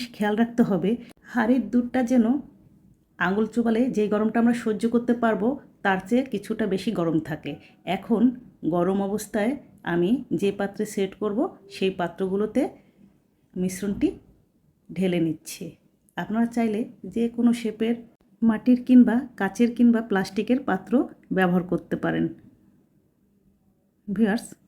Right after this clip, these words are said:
আমার সবগুলো পাত্রে ঢেলে নেওয়া হয়ে গেল। এখন আমি ট্রে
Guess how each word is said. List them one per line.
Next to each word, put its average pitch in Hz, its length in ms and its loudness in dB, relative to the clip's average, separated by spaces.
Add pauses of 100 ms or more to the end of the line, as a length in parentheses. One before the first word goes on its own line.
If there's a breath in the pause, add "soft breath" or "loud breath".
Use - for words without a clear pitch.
(280)
আমার 185 340 -2
সবগুলো 202 380 -2
পাত্রে 214 220 -2
ঢেলে 202 260 -2
নেওয়া 214 200 0
হয়ে 208 180 0
গেল। 190 100 4 (280)
এখন 208 260 -2 (560 loud breath)
আমি 175 140 4 (120)
ট্রে 196 140 0